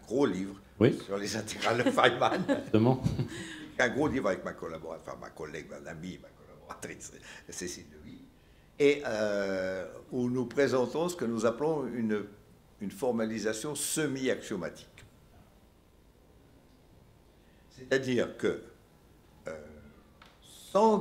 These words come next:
Speaker 1: donner, en ce sens, nous, nous, c'est, c'est là où est la transgression. Sans donner de définition d'un certain objet mathématique,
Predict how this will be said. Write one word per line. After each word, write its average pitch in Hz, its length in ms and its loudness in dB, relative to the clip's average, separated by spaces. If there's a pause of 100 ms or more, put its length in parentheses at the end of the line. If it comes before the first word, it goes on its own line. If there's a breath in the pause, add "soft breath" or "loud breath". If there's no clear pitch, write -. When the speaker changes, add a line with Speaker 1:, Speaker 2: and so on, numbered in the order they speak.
(200)
Speaker 1:
donner, 151 680 0 (640)
en - 40 -8
ce - 140 -10
sens, 175 340 -4
nous, 110 120 -4 (160)
nous, 73 120 -14 (120)
c'est, - 320 -14
c'est - 160 -12
là 110 120 2
où 110 100 -2
est 92 40 -2
la 90 80 -2
transgression. - 580 -12 (720 soft breath)
Sans 180 340 4
donner 156 680 2
de 95 140 -2
définition 127 840 -2
d'un 80 140 -4
certain 85 320 -10
objet 73 380 -12
mathématique, 71 600 -16